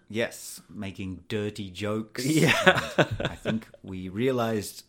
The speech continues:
Speaker 1: we were kindred spirits.
Speaker 2: <laughs> Kindred spirits.
Speaker 1: Two birds of a feather.
Speaker 2: <laughs> Two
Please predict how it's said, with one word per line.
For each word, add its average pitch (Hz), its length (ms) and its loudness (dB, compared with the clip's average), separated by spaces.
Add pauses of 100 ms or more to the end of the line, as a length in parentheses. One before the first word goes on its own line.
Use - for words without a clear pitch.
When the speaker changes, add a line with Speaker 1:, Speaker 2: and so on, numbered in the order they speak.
Speaker 1:
we 107 160 0
were 98 220 -2
kindred 170 800 -2
spirits. - 800 -4
Speaker 2:
<laughs> - 40 -18
Kindred 160 800 4
spirits. 113 640 0
Speaker 1:
Two 196 220 0
birds 156 680 0
of 143 200 0
a 151 80 -4
feather. 92 460 -4 (460)
Speaker 2:
<laughs> - 640 0
Two 170 300 8